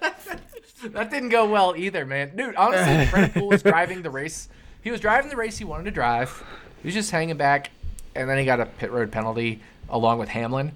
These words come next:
Speaker 1: So he and Hamlin were tandem drafting, uh, to stay on the lead lap, but they got lapped,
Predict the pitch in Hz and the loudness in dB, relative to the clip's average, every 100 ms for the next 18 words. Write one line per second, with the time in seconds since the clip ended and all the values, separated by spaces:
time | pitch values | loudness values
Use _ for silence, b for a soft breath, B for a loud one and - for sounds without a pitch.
0 | - - - 139 160 151 131 135 139 127 | -14 -8 0 2 2 2 0 -2 -2 -6
1 | - 127 127 135 120 117 127 156 151 156 | -6 -8 -6 -6 -2 0 0 -4 -8 -12
2 | b b b b 117 120 107 - 131 131 | b b b b -4 -4 -4 -4 -4 -2
3 | 123 117 110 131 117 117 139 123 120 139 | -6 -6 -4 -6 -6 -2 0 2 0 0
4 | - | -6